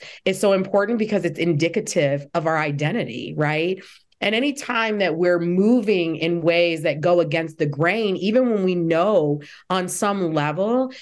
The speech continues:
that this is true to who I am, those influences are so strong that it can still dictate. And so we become, as the Four Agreements says, our own domesticator in the process. And there's a better way.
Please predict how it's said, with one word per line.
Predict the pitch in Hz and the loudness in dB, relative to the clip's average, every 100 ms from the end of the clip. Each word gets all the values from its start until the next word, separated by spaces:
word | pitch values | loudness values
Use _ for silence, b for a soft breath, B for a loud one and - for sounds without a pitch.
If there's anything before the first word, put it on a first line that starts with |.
| B | B
that | 151 175 170 170 165 151 | -2 0 0 -2 -4 -6
this | 156 220 247 | 0 2 2
is | 247 - | -4 -6
true | - 220 208 | -2 2 2
to | 208 196 | 2 -2
who | - 185 | 0 0
I | 165 | 0
am, | 151 - 156 170 226 240 B B | -2 -2 -2 -2 -2 -4 B B
those | 202 262 214 - | 2 2 0 0
influences | 214 311 320 269 208 175 151 165 151 147 | 0 0 0 0 2 0 0 0 0 -2
are | 175 180 | -2 -2
so | - - - 196 196 233 | -2 -6 -2 2 4 2
strong | 226 - 170 151 151 165 202 269 262 B B B | 0 -8 -4 0 0 0 -2 -4 -6 B B B
that | 196 202 202 | 0 0 2
it | 247 | 0
can | 254 247 | 2 -2
still | 233 - 226 208 | -2 0 2 2
dictate. | 147 202 220 - 175 156 | 2 0 0 -2 -2 0
And | 165 | 0
so | 175 185 | 0 2
we | 233 | 4
become, | 277 285 - 220 196 | 4 2 0 -2 -2
as | 185 165 151 143 | -2 -4 -6 -8
the | 156 | -4
Four | 160 175 | 0 2
Agreements | 156 160 277 277 | 2 0 0 0
says, | 185 165 - | 0 -2 -2
our | 185 185 | -2 0
own | 190 185 | 0 0
domesticator | 160 156 156 165 - 156 165 147 135 | 2 2 0 -4 -8 -6 -2 -2 0
in | 139 | -2
the | 131 | -4
process. | - 135 147 - 139 147 - - B B B | -6 -6 -6 -10 -12 -12 -18 -20 B B B
And | 214 220 | -2 0
there's | 214 214 | 2 2
a | 185 | 2
better | 156 190 196 180 | 0 0 0 0
way. | 151 165 143 143 156 | 0 -2 -2 -6 -8